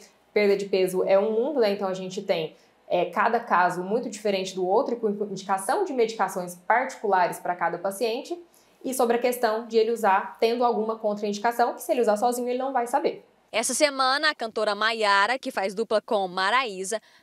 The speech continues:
Speaker 2: causou alvoroço nas redes sociais ao publicar essa foto. Muitos internautas comentaram,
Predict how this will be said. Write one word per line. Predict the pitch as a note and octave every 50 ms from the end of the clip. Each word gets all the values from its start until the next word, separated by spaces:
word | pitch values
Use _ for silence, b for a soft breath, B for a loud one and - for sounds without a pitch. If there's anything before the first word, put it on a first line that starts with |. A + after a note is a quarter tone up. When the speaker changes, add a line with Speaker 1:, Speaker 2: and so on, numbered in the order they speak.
| b
Speaker 2:
causou | - F4+ D#4+ C#4 B3+ G#3 A#3+ A#3+ A#3 A3 -
alvoroço | - A3+ A#3+ C#4+ F4 F4 C#4+ D#4 E4+ E4+ E4+ D4+ B3+ A#3 C4 D4+ - C#4
nas | B3+ A#3+ A#3 A3+
redes | A#3 G#3+ - -
sociais | A#3 G#3 - G3 G3 G3 G3+ A#3 B3 C4
ao | B3+
publicar | - C#4 A#3 C4 C4 B3+ - C#4 B3 B3+ B3+
essa | C4 - - D4+
foto. | C#4 - - A3+ G3+ F#3 E3 - _ _ -
Muitos | G#3+ A3+ C4 D4 E4 E4+ E4 C#4+ C4
internautas | C#4+ C4+ - B3 A#3 A3 G#3+ G#3 A3+ C4 - C4 C4 -
comentaram, | - C#4 C4 D4 E4+ D#4+ - D4 A3 F3 E3 D3+ A2+